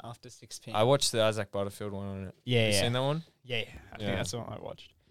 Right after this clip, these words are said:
Speaker 1: They're trying to put a curfew on men after six P M. So basically the premise is they're trying to put a curfew on men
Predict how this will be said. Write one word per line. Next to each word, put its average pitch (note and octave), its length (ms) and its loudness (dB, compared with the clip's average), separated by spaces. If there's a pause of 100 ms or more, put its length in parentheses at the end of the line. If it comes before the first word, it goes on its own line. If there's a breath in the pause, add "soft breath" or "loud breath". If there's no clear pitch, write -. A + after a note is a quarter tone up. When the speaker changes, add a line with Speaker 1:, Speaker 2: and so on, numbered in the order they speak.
(320)
Speaker 1:
They're C3 100 -10
trying D3+ 200 -4
to D3 80 -8
put D3+ 100 -6
a C#3+ 40 -8
curfew D#3 500 2
on C#3 160 0
men C#3+ 160 -2
after C#3 220 -2
six - 260 -2
P D3 140 -4
M. B2 120 -2 (300 loud breath)
So D#3+ 140 -8
basically F3 340 0
the D3+ 80 -8
premise F3+ 320 -4
is C#3+ 160 -10 (380 soft breath)
they're - 80 -14
trying F3 180 -2
to E3 60 -4
put D3+ 100 -2
a C#3+ 40 -4
curfew C#3 340 0
on A#2+ 120 -4
men A2+ 280 -6